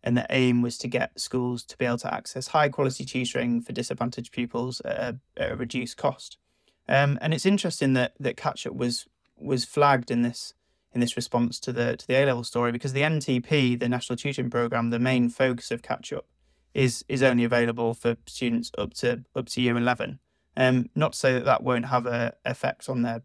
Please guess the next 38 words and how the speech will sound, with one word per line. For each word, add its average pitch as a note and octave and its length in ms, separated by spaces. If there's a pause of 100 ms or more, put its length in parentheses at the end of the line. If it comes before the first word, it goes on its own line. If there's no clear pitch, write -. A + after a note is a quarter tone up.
sort - 180
of C3 60
A-level C3 220
results A#2+ 300
in B2 60
the B2 60
future, C#3+ 320
because C3 260
we're B2 100
gonna B2 240
start - 460
seeing B2 360
the A#2+ 100
cohorts B2 680 (340)
that A2+ 160
were G#2 80
in C3 260
the A#2+ 80
lower B2 280
years B2 420
of, A#2 160 (160)
of C3+ 100
secondary - 380
school, B2+ 420 (320)
um, A#2+ 420 (520)
during A#2+ 420
the, A#2 280
during B2+ 260
the A#2+ 40
pandemic, A#2 540
we're C#3 60
gonna B2 180
start - 320
seeing C3+ 240
them B2 160
move B2 180
into A#2+ 320
A-levels B2 600